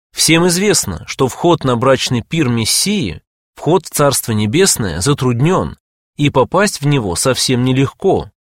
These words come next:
Надо быть добрым, соблюдать заповеди. Но здесь мы видим, что слуги собирают буквально всех подряд,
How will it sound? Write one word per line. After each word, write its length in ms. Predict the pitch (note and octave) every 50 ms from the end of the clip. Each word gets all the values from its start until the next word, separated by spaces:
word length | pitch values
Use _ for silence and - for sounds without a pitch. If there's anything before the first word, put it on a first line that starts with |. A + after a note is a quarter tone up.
| _ _
Надо 240 | _ B2 C#3 C#3 B2+
быть 220 | A2+ G#2 G#2 F#2 G2+
добрым, 440 | A#2+ C#3+ E3 E3+ C#3 C3 A#2 G2+
соблюдать 540 | G2 - - B2+ A#2+ C3+ D3 E3 F3+ D3 G2
заповеди. 720 | F#2+ F#2+ A#2 C3+ D3 C#3+ - D3+ A#2 A#2 G2+ F#2+ F2+ - - _ _ _ _ _ _ _ _ _ _ _ _
Но 140 | A#2 A#2+
здесь 340 | A#2+ G2 G2+ C3 G#3 A3+ -
мы 140 | - A3+ A3+
видим, 300 | G3+ F3+ C3+ A#2 A2+ G#2+
что 160 | - - C#3+
слуги 340 | C3 - - G3 G#3+ F3 D3
собирают 460 | - - D3+ C3 C#3 E3 G3 G#3 F#3
буквально 420 | F3 F3+ D#3+ - C#3+ C#3+ D3+ E3+ F3
всех 300 | D3+ - B2+ A#2+ - -
подряд, 500 | D3 C#3+ C#3+ E3+ F3+ D3 F2+ D2+ -